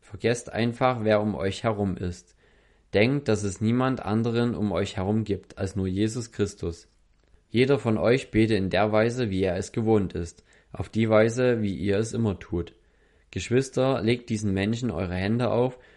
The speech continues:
und lasst uns glauben, dass der Heilige Geist jetzt kommt und diese Dinge vollbringt, um die wir bitten.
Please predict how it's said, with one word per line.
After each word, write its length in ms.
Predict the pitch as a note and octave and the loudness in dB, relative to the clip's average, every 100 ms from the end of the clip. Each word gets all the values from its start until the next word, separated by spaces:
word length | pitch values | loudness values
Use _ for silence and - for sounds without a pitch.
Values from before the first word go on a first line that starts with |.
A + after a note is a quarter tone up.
| _ _ | _ _
und 100 | G2+ | -2
lasst 280 | G#2+ A#2+ G#2+ | 0 0 -2
uns 160 | F#2+ | -4
glauben, 400 | - F#2 G#2 B2 | -2 2 2 2
dass 160 | G#2+ - | 0 -2
der 140 | F#2+ | -4
Heilige 380 | F#2 G#2+ A#2+ G2+ | -2 -2 -2 -2
Geist 380 | F2+ F2+ G#2+ - | -2 -2 -2 -2
jetzt 240 | F#2 - | -6 -6
kommt 400 | - F2+ G#2+ A#2+ | -8 -4 -4 -6
und 220 | - G2 G2+ | -6 -4 -4
diese 200 | G#2 F2+ | -4 -4
Dinge 320 | G2+ A2 A2+ | -2 -2 0
vollbringt, 640 | A2+ A2+ - F#2 E2+ - | -2 -2 -2 -4 -4 -6
um 120 | G2+ | -6
die 160 | F#2 G2+ | -4 -2
wir 100 | A2+ | -2
bitten. 460 | - F2+ - E2+ | -2 -6 -6 -10